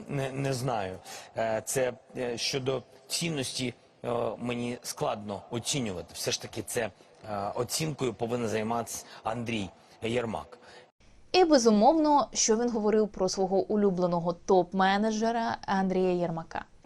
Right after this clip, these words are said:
Speaker 1: Єрмак не вбивав людей і не давав такі команди.
Speaker 2: Ну а зараз давайте перейдемо до найсмачнішого. Які саме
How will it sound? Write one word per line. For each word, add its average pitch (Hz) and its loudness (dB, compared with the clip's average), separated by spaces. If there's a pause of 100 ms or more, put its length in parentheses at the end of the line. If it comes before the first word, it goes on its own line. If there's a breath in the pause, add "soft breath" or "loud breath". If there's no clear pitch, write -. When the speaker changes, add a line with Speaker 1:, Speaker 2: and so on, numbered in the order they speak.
(400)
Speaker 1:
Єрмак 135 4
не 135 2
вбивав 120 0 (120)
людей 117 -4 (560)
і 120 -4
не 127 0
давав 123 2
такі 117 -4
команди. 107 -6 (640)
Speaker 2:
Ну 202 4
а 190 6
зараз 196 6
давайте 208 4
перейдемо 214 4
до 185 4
найсмачнішого. 196 2
Які 240 6
саме 247 2